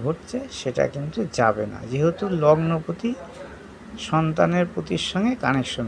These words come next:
হয়ে গেছে। মানে সন্তান আপনার রাশিচক্রে যদি এরম যোগ থাকে, তাহলে আপনার সন্তান আপনাকে ছে-, ছাড়বে না বা আপনার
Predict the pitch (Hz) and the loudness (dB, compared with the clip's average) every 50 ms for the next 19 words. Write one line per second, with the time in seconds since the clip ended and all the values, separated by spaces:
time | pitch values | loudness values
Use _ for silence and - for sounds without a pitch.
0 | 110 113 101 - - - - 85 - - - - - - - - - - 151 143 | -4 -4 -6 -6 -6 -8 -10 -10 -10 -14 -16 -18 -18 -18 -18 -18 -10 -6 -6 -6
1 | - - - 151 156 160 165 165 165 180 180 180 196 214 214 220 - - - - | -4 -2 0 2 2 4 2 2 2 2 2 2 2 2 0 -2 -6 -10 -16 -16
2 | - - - - 143 147 - 185 185 190 190 170 160 151 143 - 160 147 - 135 | -16 -14 -4 0 0 2 2 4 4 6 8 8 8 6 4 2 -2 -2 -2 -2
3 | 131 - - 143 147 139 135 139 135 135 143 139 131 127 135 131 131 127 120 123 | -2 -2 -2 0 0 0 0 -2 -2 0 0 0 0 0 0 0 0 -2 -2 -2
4 | 123 120 - - - 117 113 - - 247 320 349 - - - - - - - - | -4 -4 -8 -10 -8 -8 -8 -4 -4 -6 -6 -6 -8 -14 -20 -20 -20 -18 -16 -16
5 | - - - - - - 117 113 107 120 139 175 220 294 320 - - - - - | -16 -16 -16 -10 -4 -2 -2 -2 0 0 -2 -2 -2 -4 -6 -10 -14 -18 -18 -6
6 | - - 117 - - 127 127 127 123 - - - 120 120 127 - - 165 151 123 | -4 -4 -4 -2 -2 -2 -2 -2 -2 -4 -2 -2 -2 0 0 0 0 2 2 2
7 | 117 - - 117 120 117 127 120 - - - 123 120 127 131 - - - - - | 0 -2 -2 -4 -4 -4 -4 -4 -6 -6 -2 0 0 0 0 -4 -8 -8 -2 2
8 | 117 113 110 113 123 135 147 180 226 247 240 185 - - 139 - - - - 139 | 4 4 4 2 0 -2 -2 -2 -4 -6 -4 0 2 2 4 2 2 0 -4 -6
9 | 139 | -6